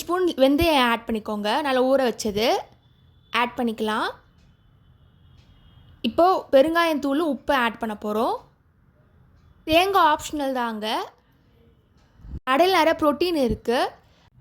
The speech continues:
நார்மல் ஒயிட் தோசைக்கு பதிலா ட்ரை பண்ணி பாருங்க. இப்போ அரைச்சாச்சு.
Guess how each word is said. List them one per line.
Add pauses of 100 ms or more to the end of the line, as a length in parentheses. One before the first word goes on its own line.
(120)
நார்மல்
ஒயிட்
தோசைக்கு
பதிலா (100)
ட்ரை
பண்ணி (100)
பாருங்க. (840)
இப்போ
அரைச்சாச்சு.